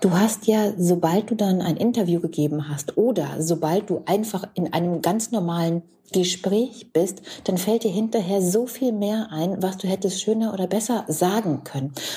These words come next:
Natürlich, und das ist ja auch eine tolle Eigenschaft von uns, weil wir dann nicht aufhören in dem Moment, sondern weil wir tiefgründig sind, weiter nachdenken, weiter überlegen und eben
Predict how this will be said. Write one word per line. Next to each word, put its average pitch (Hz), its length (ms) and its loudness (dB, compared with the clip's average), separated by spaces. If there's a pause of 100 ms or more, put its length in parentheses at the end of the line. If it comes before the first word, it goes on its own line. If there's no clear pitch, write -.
(120)
Natürlich, 196 920 2
und 202 120 -6
das 180 120 -4
ist 208 140 -2
ja 190 240 -2
auch 180 260 0 (120)
eine 175 300 2
tolle 254 440 0
Eigenschaft 220 500 0
von 156 120 0
uns, 165 160 -2 (280)
weil 208 400 4
wir 240 80 4
dann 208 180 0
nicht 220 280 -4
aufhören 240 420 0
in 156 160 0
dem 151 120 2
Moment, 143 340 0 (260)
sondern 165 260 4
weil 156 140 4
wir 147 120 2
tiefgründig 226 800 0
sind, 214 260 -2 (240)
weiter 170 480 2
nachdenken, 185 720 0 (140)
weiter 160 520 4
überlegen 190 680 0 (400)
und 262 380 0 (120)
eben 190 540 0